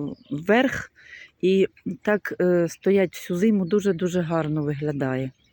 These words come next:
І так, <clears throat> наразі в нас Карл Фуестер,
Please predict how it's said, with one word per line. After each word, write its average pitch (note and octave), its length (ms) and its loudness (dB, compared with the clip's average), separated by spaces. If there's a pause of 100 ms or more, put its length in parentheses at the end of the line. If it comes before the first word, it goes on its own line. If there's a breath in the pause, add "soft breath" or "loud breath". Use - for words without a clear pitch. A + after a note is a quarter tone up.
(1700 soft breath)
І - 80 -20
так, - 180 -6 (340)
<clears throat> C4 280 10
наразі G3 420 2
в G3+ 40 2
нас G3 200 0
Карл G#3+ 300 2
Фуестер, E3 680 2